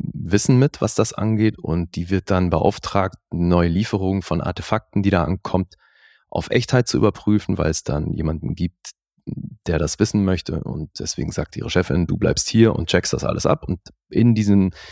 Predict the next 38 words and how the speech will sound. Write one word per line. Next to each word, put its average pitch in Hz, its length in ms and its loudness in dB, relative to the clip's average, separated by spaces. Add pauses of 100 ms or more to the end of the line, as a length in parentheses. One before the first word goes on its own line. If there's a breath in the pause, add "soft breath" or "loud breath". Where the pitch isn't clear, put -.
(960 loud breath)
Kisten, - 280 4
die 92 60 10
da 82 100 4
angeliefert 80 480 2
werden, 87 240 4
ist - 80 0
unter 123 320 2
anderem 92 320 2
auch - 180 -8
eine 98 240 2
Statue 90 460 0
in 76 80 -2
so 80 80 -2
einer 80 140 -4
Vogelform. 117 800 0 (540)
Die 95 180 2
interessiert - 400 0
sie - 80 -8
besonders, 101 520 2
weil 85 280 2
die 80 360 -4
Inschriften - 640 2
auf - 180 -4
dieser 78 400 -2 (120)
Statue 87 680 2
für - 220 -4
sie 92 380 0 (100)
keinen 90 240 2
Sinn 98 180 4
ergeben 85 520 2
mit - 340 -2
der 85 140 0
zeitlichen 92 360 0
Datierung, 90 540 0
die 90 160 -4
dem 90 240 2
zugeordnet - 640 -2
wurde. 85 220 0